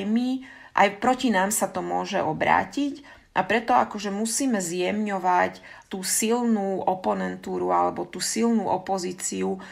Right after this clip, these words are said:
a musíme si dávať akože veľký pozor, čo všetko vlastne sa neschová pod ten odpor voči Ruskej federácii alebo voči Rusom. A toto chcú akože veľmi zjemňovať.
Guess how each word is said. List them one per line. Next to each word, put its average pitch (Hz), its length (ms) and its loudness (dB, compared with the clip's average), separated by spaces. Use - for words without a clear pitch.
a - 80 0
musíme 240 400 2
si 226 240 2
dávať 190 640 6
akože 190 240 -6
veľký 262 400 2
pozor, 208 480 0
čo 202 160 -2
všetko 208 720 -2
vlastne 190 800 0
sa - 160 2
neschová 185 880 2
pod 190 240 -2
ten 185 320 0
odpor 196 480 2
voči 175 400 -2
Ruskej - 400 -2
federácii - 880 -4
alebo - 560 -2
voči 180 400 -4
Rusom. - 560 -4
A - 80 -4
toto 226 240 2
chcú 214 400 4
akože 190 800 2
veľmi 196 320 2
zjemňovať. 175 760 -4